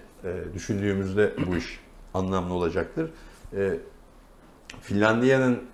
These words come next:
tutumu da aynı şekilde, e, buradan İsve-, İs-, İsveç olmaz Finlandiya olur tutumu da bu şeyi tırmandıracak durumda geldi Finlandiya hükümeti tutumu. Mesela Finlandiya halkı, değil mi, İsveç'i dinleme diye yapılan anketlerde büyük çoğunlukla,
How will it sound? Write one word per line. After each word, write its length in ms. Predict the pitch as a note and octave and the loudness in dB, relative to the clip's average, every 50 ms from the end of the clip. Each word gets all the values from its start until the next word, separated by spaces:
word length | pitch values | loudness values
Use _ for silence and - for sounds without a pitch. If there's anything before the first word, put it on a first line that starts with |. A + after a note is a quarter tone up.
| - - | -14 -12
tutumu 360 | - F2 - A2 A2+ A2 G2+ | -8 -4 -2 -2 -2 2 2
da 240 | G2+ F#2 E2+ - - - - | 2 2 2 0 -6 -6 -2
aynı 260 | F#2 F2+ F2 F2 E2+ | -2 0 0 -2 -4
şekilde, 580 | - F#2+ E2 - F2+ E2 E2 F2+ E2+ E2 - - - - - - | -6 -8 -8 -6 -8 -6 -4 -2 -2 -2 -4 -6 -12 -18 -12 -8
e, 60 | E2 E2 D#2 D2+ D#2 D2+ D2+ D#2 D2+ C#2+ D2 D2 C#2+ D2 C#2+ C2+ C#2+ C2+ A#1 D#2 D2 D#2 D#2+ D#2+ D#2 D#2 D2 D2 - - - - | -6 -4 -4 -4 -4 -4 -4 -6 -6 -6 -8 -8 -8 -8 -8 -8 -8 -8 -8 -8 -8 -8 -6 -6 -6 -6 -8 -8 -12 -16 -12 -8
buradan 400 | E2+ E2 D#2 D2+ F#2 F#2 F2+ F2+ F2+ - - - - - - - - | -6 -4 0 2 4 4 4 2 -4 -8 -16 -20 -20 -20 -20 -14 -12
İsve-, 280 | - - - - G#2 G#2 | -10 -10 -8 -6 -6 -6
İs-, 340 | - F#2 E2 - - - G#2+ | -6 -8 -10 -10 -8 -8 -8
İsveç 400 | F#2+ - - G#2+ G#2 G2 - - | -6 -4 4 6 6 6 6 4
olmaz 420 | F#2+ G2+ G2+ G#2 G#2 G#2 F#2+ - | 2 2 4 4 2 2 0 -2
Finlandiya 440 | - F#2 F#2 G2 G2 F#2+ F#2+ G2 G2 | -4 -2 0 2 2 2 2 2 2
olur 160 | F#2+ G2 F#2 | 4 4 2
tutumu 320 | - - - - A2 A2+ G#2+ | 0 -2 -6 -4 -2 0 2
da 200 | G2 E2+ F#2 G2+ | 2 2 2 2
bu 120 | G#2+ G2 | 2 2
şeyi 220 | - A2+ G#2+ G#2+ | 2 2 0 0
tırmandıracak 680 | - - G#2 G2+ G2+ G2 F#2+ F#2+ F#2+ F2+ F2+ E2+ - - | 2 2 2 4 4 2 2 2 2 2 2 0 -2 -2
durumda 260 | - E2+ E2 E2 E2 D#2 | -4 -2 0 2 2 2
geldi 300 | D#2+ D#2 D2+ D2+ D2+ C#2+ | 4 2 2 0 -2 -8
Finlandiya 460 | - D#2 D#2 D#2+ D#2 D#2 D2+ D2+ D2 | -6 -2 0 0 0 0 0 -2 -4
hükümeti 360 | - - D#2 D#2 D2+ - D#2 | -6 -6 -8 -8 -8 -8 -10
tutumu. 320 | - - D#2+ F#2+ C3+ D#3 - - - - - | -12 -10 -8 -8 -8 -8 -10 -14 -20 -12 -10
Mesela 220 | F#2+ E2 F#2+ F2 - | -6 -2 -2 -2 -2
Finlandiya 520 | - A2 G#2 A2 A2 A2 A2 A2+ G#2+ G2+ | -2 0 2 2 2 2 4 4 6 6
halkı, 360 | - F#3+ - - D#3+ E3+ E3+ - - - - - - - - - | 6 6 4 2 0 -2 -4 -4 -10 -20 -20 -20 -20 -8 -4 -2
değil 100 | C#3 D3+ | 0 2
mi, 200 | D3+ C3 G#2+ - - - | 4 2 2 0 -4 -8
İsveç'i 420 | G#2 G#2 - - G#2+ G2+ - A#2+ A2 | -8 -8 -4 -4 -4 -2 -2 -2 0
dinleme 440 | A#2 G#2+ A2 A#2+ A#2+ A#2 A2+ G2 F2+ | 0 6 8 10 10 10 10 8 4
diye 140 | E2+ D2 | 2 2
yapılan 400 | D#2+ F2 F2 - - F#2+ F#2 F#2 | 4 2 2 2 4 4 4 4
anketlerde 880 | F2+ F2 E2+ E2+ - F#2 F2 - - E2+ E2 D#2+ F#2 B2+ C3 A2+ F#2 G2+ | 4 2 0 0 -2 -4 -4 -2 0 2 2 2 2 0 0 0 2 4
büyük 280 | A2+ B2+ C3+ C3+ - | 6 6 6 6 4
çoğunlukla, 760 | - - F#2 F2 D#2+ D2+ D2 D2+ - - A#2 C#3 D3+ D#3 C#3 | 0 0 0 2 0 -2 -4 -8 -8 -6 -4 -4 -2 -4 -6